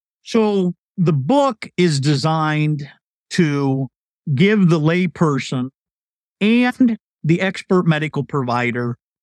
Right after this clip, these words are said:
the nuts and bolts of exactly how do you approach a maritime injury, a casualty. So it's more than drowning. It really talks about cardiac events,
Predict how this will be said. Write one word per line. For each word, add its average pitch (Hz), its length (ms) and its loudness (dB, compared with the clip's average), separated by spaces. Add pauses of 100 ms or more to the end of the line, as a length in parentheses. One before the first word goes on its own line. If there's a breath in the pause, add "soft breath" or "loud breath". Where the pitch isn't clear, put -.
(100)
the 139 100 0
nuts 175 340 2
and 196 180 2
bolts 147 560 -2 (180)
of 139 120 -2
exactly 160 760 -2
how 170 460 -2
do 190 320 2
you 151 520 2 (520)
approach 156 640 0
a 135 80 4
maritime 143 680 2
injury, 147 680 2
a 131 100 -4
casualty. 120 680 -6
So 143 420 -4 (240)
it's 180 200 0
more 214 280 6
than 202 220 2
drowning. 170 560 0
It 135 100 -4
really 170 300 2
talks 165 340 -4
about 135 340 -4 (280)
cardiac 180 480 -2
events, 156 500 0